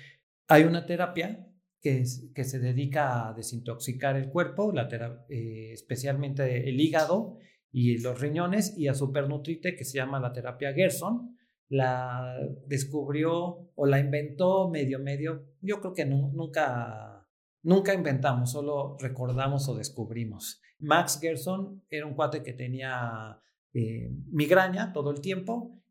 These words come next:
y un día leyó en el periódico que una señora cambió su salud con su alimentación.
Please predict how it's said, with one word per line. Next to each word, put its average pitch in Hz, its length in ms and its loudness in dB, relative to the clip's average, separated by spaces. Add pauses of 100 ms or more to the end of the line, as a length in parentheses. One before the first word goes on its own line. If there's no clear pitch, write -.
y 135 460 2
un 151 120 -2
día 151 360 0
leyó 123 320 2
en 139 80 2
el 139 120 0
periódico 160 800 -2 (200)
que 123 200 2
una 135 520 0
señora 135 480 -2
cambió 123 260 -4
su 127 140 -6
salud 135 440 -6
con 120 160 -6
su 123 120 -6
alimentación. 123 840 -6